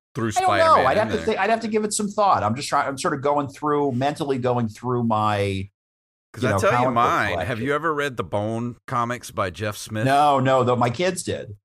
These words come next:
Speaker 1: Oh, those are so good, and I cannot believe it has not been turned into an ongoing animated series at this point, because it's just
Speaker 2: That
Speaker 1: as
Speaker 2: is
Speaker 1: big
Speaker 2: surprising considering how
Speaker 1: Yeah.
Speaker 2: popular it is.
Speaker 1: as,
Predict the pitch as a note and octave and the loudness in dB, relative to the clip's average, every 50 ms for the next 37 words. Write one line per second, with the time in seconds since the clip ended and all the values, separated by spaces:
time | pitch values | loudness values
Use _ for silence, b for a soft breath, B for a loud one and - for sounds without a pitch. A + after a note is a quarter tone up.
0 | _ - F#2 F2+ F2+ F2+ E2+ - - A2+ A#2 A#2+ G2 G#2 F2+ - - - - - | _ -8 -6 -4 -4 -4 -6 -8 -6 -4 -4 -4 -4 -6 -8 -8 -8 -8 -8 -8
1 | - - C3+ B2 B2+ B2 A2 - C3+ B2+ B2 B2 A#2+ G#2 A2+ G#2+ G2 G2+ - - | -6 -4 -2 -2 -2 -4 -4 -4 -2 0 0 0 -2 -4 -4 -4 -4 -6 -6 -8
2 | A2+ G#2+ G2 F#2 G2+ A2+ A#2 B2 - - - G#2+ G#2 A2+ A#2 G#2+ G#2 F#2+ F#2 D#2+ | -10 -8 -6 -4 -2 -2 -2 -2 -4 -6 -8 -6 -4 -2 -2 -2 -4 -4 -4 -6
3 | E2 G2 G2 G2 G2 G2 - - G#2 G2+ F#2+ - - G#2 G2 G2 F#2+ F#2+ F#2 F#2 | -6 -6 -4 -4 -4 -4 -6 -8 -10 -8 -8 -8 -6 -6 -6 -6 -6 -6 -8 -8
4 | F2 - - G2 F2+ F2+ F2 E2 C#2+ _ _ _ _ _ _ _ _ _ - G2 | -10 -10 -8 -8 -6 -6 -8 -10 -12 _ _ _ _ _ _ _ _ _ -8 -8
5 | F#2+ F#2+ - G2+ G2+ F#2+ F#2+ G2+ F2 G2 G2 F#2+ F#2 F2+ F2+ F2 F2 E2+ D#2+ - | -8 -8 -6 -4 -4 -4 -4 -4 -4 -4 -2 -2 -2 -4 -4 -6 -8 -12 -14 -18
6 | _ _ _ - G2+ F#2 F2+ F#2 F2+ F2+ F2+ F2 E2+ E2 - - - F2+ F2 F2 | _ _ _ -6 -4 -4 -4 -4 -6 -6 -6 -6 -8 -10 -10 -10 -8 -6 -6 -6
7 | E2+ D#2 D2 D2 E2 D2+ - - D2 - - - F2 D#2+ D2+ C#2 D2 E2+ - F#2+ | -6 -8 -10 -10 -12 -12 -12 -14 -18 -18 -16 -14 -14 -12 -12 -14 -14 -10 -10 -8
8 | D#2 G#2 G#2 - - - B2+ C3 C3+ - - D#3+ F#3 G#3+ G#3 - B2 A#2 B2+ D#3 | -6 -6 -8 -8 -8 -6 -6 -6 -4 -2 -2 0 0 2 2 2 2 2 2 2
9 | D#3+ D#3 E3 E3 D#3 G2 F2+ F#2+ G2+ G2 - A2+ A2 G#2+ G#2 F#2+ G2 F#2 - G2 | 2 2 2 0 -2 -2 -2 -2 -2 -2 0 0 2 2 2 2 0 0 2 2
10 | F2+ F#2+ - - F#2 D#2 D#2 D2 C2+ C2+ C#2+ - - B2+ A#2 G#2 G#2 A2 | 0 0 0 0 -2 -4 -6 -8 -10 -14 -14 -8 -4 -4 -4 -4 -6 -10